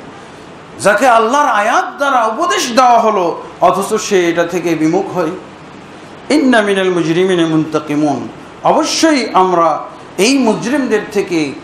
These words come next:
প্রতিশোধ গ্রহণ করব। এইসব আয়াতগুলোকে বলা হয় যে দিন থেকে বিমুখ হওয়া যাবে না। দিন থেকে বিমুখ হওয়ার কিছু নমুনা আছে, সেগুলো কি? অনেক সময়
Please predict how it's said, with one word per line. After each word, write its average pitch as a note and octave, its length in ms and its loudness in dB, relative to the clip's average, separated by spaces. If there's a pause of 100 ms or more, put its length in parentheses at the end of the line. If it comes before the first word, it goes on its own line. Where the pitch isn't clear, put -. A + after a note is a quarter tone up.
(140)
প্রতিশোধ A3 460 -2
গ্রহণ D#3+ 500 -2
করব। A#2+ 340 -6 (460)
এইসব A#3+ 320 2
আয়াতগুলোকে F#3+ 1000 0 (380)
বলা D#3+ 200 4
হয় D3+ 360 0 (580)
যে F#3+ 420 0
দিন A3+ 320 -2
থেকে G3 220 0
বিমুখ F3 360 0
হওয়া D3+ 220 2
যাবে C3+ 240 -4
না। C3 80 -4
দিন G3+ 220 0
থেকে A3 240 0
বিমুখ G3 360 -2
হওয়ার E3+ 280 4 (520)
কিছু F#3 220 -2
নমুনা F3+ 360 2
আছে, D3 380 0
সেগুলো E3+ 320 -2
কি? A#3 280 -4 (1500)
অনেক G3 220 0
সময় F3+ 420 0